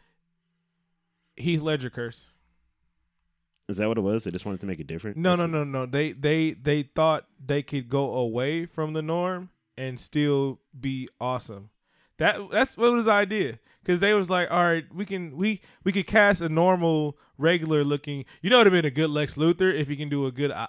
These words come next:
Speaker 1: uh, accent. The, um, the dude, f-, um, the British dude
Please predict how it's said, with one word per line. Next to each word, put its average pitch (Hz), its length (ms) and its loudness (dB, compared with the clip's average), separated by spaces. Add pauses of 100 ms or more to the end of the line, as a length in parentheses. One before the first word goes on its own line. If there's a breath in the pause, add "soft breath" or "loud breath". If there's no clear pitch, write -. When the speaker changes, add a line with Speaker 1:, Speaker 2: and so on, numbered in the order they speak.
Speaker 1:
uh, 123 260 -2
accent. 180 520 -4 (280 soft breath)
The, 147 240 -4
um, 139 440 -4
the 127 100 -4
dude, 151 600 2
f-, - 360 -12
um, 120 680 -4 (1200)
the 123 80 -6
British 147 400 2
dude 131 500 -2